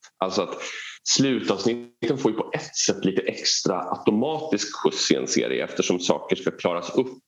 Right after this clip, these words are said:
Och det kommer att de, det kommer inte bli de här helt statiska avsnitten där ingenting händer, utan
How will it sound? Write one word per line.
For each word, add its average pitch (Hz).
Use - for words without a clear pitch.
Och 104
det 95
kommer 107
att -
de, 101
det 110
kommer 117
inte 107
bli 120
de 107
här 87
helt 82
statiska 139
avsnitten 76
där 73
ingenting 78
händer, 73
utan 78